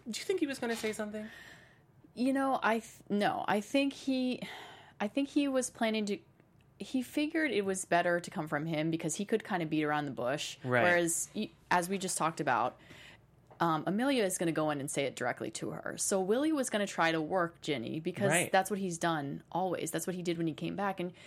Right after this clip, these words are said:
Speaker 2: Ginny always knows, but she just doesn't say anything 'cause she wants to, everybody to be happy. So I think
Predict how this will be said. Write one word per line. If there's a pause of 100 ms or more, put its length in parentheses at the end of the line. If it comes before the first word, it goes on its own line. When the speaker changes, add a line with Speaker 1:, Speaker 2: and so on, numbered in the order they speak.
(160)
Speaker 2:
Ginny
always
knows,
but
she
just
doesn't
say
anything
'cause
she
wants
to, (300)
everybody
to
be
happy. (580)
So (1400)
I
think